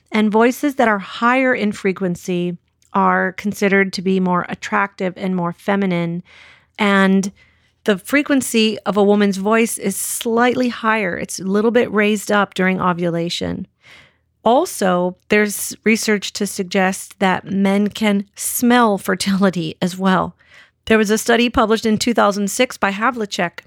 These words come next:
where women were instructed to wear cotton pads in their armpits for twenty-four hours without showering, without using deodorant. And these were naturally cycling women, meaning that they were not on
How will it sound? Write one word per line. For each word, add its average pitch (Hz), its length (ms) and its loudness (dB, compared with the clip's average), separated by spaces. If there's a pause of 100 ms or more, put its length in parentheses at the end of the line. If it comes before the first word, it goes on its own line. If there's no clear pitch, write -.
(140)
where 196 180 2
women 214 340 2
were 240 120 2
instructed 202 680 -2
to 196 440 2 (480)
wear 220 540 2 (100)
cotton 262 540 0
pads 202 520 -2
in 214 220 0
their 214 240 2
armpits 233 460 0
for 202 120 -2
twenty-four 220 540 0
hours 160 420 0
without 190 320 -2
showering, 185 460 -2
without 185 320 0
using 196 260 0
deodorant. 208 540 0 (460)
And 208 100 2
these 233 160 2
were 208 220 2 (280)
naturally 220 580 0
cycling 196 540 -2
women, 175 380 -4
meaning 190 280 0
that 185 120 -2
they 190 100 -2
were 185 120 0
not 185 420 2
on 175 500 -2